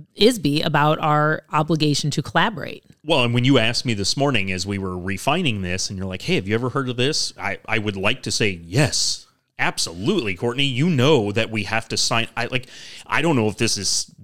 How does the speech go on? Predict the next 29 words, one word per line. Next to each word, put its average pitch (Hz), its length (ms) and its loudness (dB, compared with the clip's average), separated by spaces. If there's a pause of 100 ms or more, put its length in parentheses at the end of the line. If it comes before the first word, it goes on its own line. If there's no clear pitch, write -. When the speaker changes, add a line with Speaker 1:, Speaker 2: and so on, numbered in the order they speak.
(180)
Speaker 2:
part 117 220 0
of 151 80 -6
that 113 200 -2
thing 117 200 0
that 110 160 -4
we're 104 180 -2
supposed - 520 -4
to 101 60 -4
sign 104 380 -2
off 127 300 -4
on, 233 220 -2
Speaker 1:
Yeah. 165 220 2
Speaker 2:
but 120 300 0
I, 117 140 -2 (100)
it's 131 240 -2
not 113 380 -2
something 131 400 -2
that 95 100 -8
stood - 300 2
out. 127 280 -2
So 120 120 0
I 113 140 2
think 107 260 -4
that 120 260 -2
really 110 460 2
plays 98 340 -8
into 107 340 -2
this 90 260 -4
idea 92 420 -4